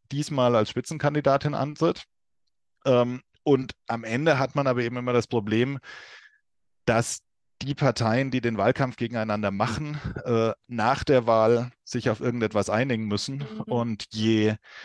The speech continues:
Speaker 2: Mhm.
Speaker 1: sozusagen, je engagierter, je polarisierter der Wahlkampf ist, desto schwieriger ist es hinterher, sich auf einen gemeinsamen Spitzenkandidaten zu einigen.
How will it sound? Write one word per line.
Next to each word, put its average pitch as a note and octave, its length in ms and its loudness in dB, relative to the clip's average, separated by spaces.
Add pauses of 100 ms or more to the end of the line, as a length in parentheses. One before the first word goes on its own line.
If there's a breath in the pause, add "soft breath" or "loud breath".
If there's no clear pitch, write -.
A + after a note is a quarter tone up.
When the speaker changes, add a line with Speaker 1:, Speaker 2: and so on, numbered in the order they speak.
Speaker 2:
Mhm. A3 120 -14 (120)
Speaker 1:
sozusagen, G2+ 380 -4
je G#2+ 140 2
engagierter, C#3 720 4
je C3 140 2
polarisierter B2 760 0
der G#2+ 160 0
Wahlkampf D3 420 -2
ist, D#3 320 -6 (440 loud breath)
desto A2 240 -2
schwieriger A#2+ 540 4
ist G#2 200 -2
es G2+ 100 -4
hinterher, A2 580 2
sich A2 320 -6
auf G#2 280 -2
einen G#2+ 260 -4
gemeinsamen G#2+ 760 -4 (220)
Spitzenkandidaten G#2+ 920 -2
zu G#2 140 -6
einigen. B2+ 480 -4